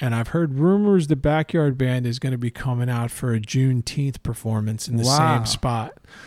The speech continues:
Speaker 2: Wow.
Speaker 1: So it'd be amazing to see Backyard Band and Big G.
Speaker 2: I
Speaker 1: You know,
Speaker 2: remember
Speaker 1: one
Speaker 2: Backyard Band.
Speaker 1: Oh, man.
Speaker 2: Even when, like, E U doing the butt blew up, it still didn't,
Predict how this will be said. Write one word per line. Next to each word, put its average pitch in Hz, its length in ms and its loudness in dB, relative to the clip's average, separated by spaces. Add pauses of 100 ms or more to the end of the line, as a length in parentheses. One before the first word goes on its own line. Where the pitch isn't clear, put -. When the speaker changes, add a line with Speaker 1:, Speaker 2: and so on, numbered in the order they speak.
Speaker 2:
Wow. 110 180 -2
Speaker 1:
So 120 680 4
it'd 131 220 -2
be 147 160 4
amazing 127 480 0
to 107 60 -2
see - 180 -4
Backyard 113 600 -2
Band 117 280 -2
and 113 140 -6
Big 117 240 -2
G. 113 500 -2 (140)
Speaker 2:
I 151 60 -2
Speaker 1:
You 127 40 6
know, 131 60 8
Speaker 2:
remember 117 100 8
Speaker 1:
one 120 180 4
Speaker 2:
Backyard 110 300 2
Band. 107 320 0
Speaker 1:
Oh, - 280 -12 (100)
man. 113 260 -2
Speaker 2:
Even 185 160 8
when, 233 100 6
like, 180 240 6
E 170 140 6
U 160 320 8
doing 139 280 6
the 131 80 2
butt 127 300 0
blew 131 220 2
up, 131 300 0
it 131 100 -6
still 165 260 4
didn't, 160 240 2